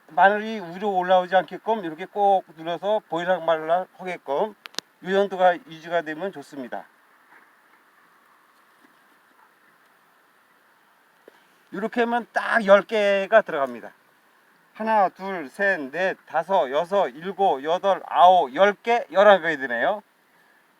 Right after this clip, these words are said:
그래서 요렇게 해서 열 개 기준으로 해서 이 정도 간격으로 해서 심고,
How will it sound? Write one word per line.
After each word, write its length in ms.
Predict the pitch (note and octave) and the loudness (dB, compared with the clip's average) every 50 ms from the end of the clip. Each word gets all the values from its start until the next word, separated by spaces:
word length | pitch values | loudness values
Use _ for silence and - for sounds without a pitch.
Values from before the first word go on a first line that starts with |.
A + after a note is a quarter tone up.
| _ _ | _ _
그래서 280 | - G#3 G#3 A3+ A3 G#3 | -4 -2 0 2 2 2
요렇게 320 | G3 G#3 A3 G#3+ - A3+ | 0 0 -2 -2 -2 -2
해서 340 | A3 G3 G#3 A3 A#3 A#3 G#3+ - _ _ _ _ - D3 | -2 0 2 2 2 2 0 -2 _ _ _ _ -12 -2
열 180 | D3 F3 G#3 G#3 | 0 2 2 2
개 180 | - - A3+ G#3 | 0 -6 -10 -8
기준으로 480 | F#3+ G3+ E3+ F#3+ G3+ F#3+ G3+ F#3 F#3 | -10 -12 -12 -12 -10 -10 -6 -4 -4
해서 460 | F3+ F3+ F3 G3+ A3 A#3 A#3 A3+ - - - | -4 -4 -2 0 0 2 2 0 -2 -6 -10
이 80 | D3+ F#3 | -8 -6
정도 240 | G#3+ G#3 F#3+ G3+ | -4 -4 -2 -2
간격으로 480 | F#3+ F#3 F#3 F#3+ E3+ F3 E3 E3+ E3 E3 | -2 -2 -2 -4 -6 -10 -12 -10 -8 -8
해서 400 | D#3 D#3 D#3+ E3+ G3+ G#3+ G3+ - - _ _ _ _ - | -8 -8 -8 -6 -6 -6 -6 -8 -12 _ _ _ _ -20
심고, 480 | - A#3 G#3 - - A3 F3 A#2+ F#2+ | -16 -16 -8 0 4 4 4 4 2